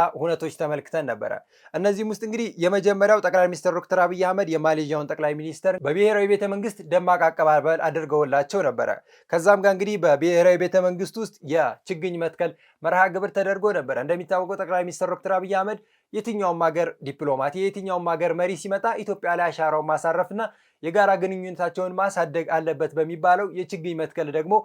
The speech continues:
እነዚህ አይነት ስራዎችን ሲሰሩ የምንመለከት ነበርና ጠቅላይ ሚኒስትር ዶክተር አብይ አህመድም ከማሌዥያው ጠቅላይ ሚኒስትር ጋር ይህንን ተግባራቶች አድርገዋል።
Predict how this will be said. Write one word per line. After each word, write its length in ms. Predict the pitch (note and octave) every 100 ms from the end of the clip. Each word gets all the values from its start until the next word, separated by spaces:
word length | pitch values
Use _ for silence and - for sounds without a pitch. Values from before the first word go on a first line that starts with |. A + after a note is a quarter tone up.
| - _
እነዚህ 300 | D#3+ F#3 D#3+ E3+
አይነት 180 | E3
ስራዎችን 440 | - D3+ D3 - E3
ሲሰሩ 260 | D#3+ F#3 F3
የምንመለከት 600 | F3 E3+ E3 D#3+ E3 D#3+
ነበርና 400 | E3+ E3+ G3+ A3+ C4+
ጠቅላይ 280 | E3+ F3 F3
ሚኒስትር 260 | D#3 F#3
ዶክተር 240 | E3+ - F#3+
አብይ 200 | F#3+ G3
አህመድም 360 | G3 G3+ A3+ - _ _
ከማሌዥያው 520 | F3 F3+ F3 E3+ E3 E3
ጠቅላይ 240 | E3+ E3
ሚኒስትር 320 | E3 D#3 F3
ጋር 220 | E3+ F#3
ይህንን 320 | F#3+ F#3 F3+ F3+
ተግባራቶች 560 | F3 E3+ F3+ F3+ G3+
አድርገዋል። 400 | E3+ B2 A#2 G#2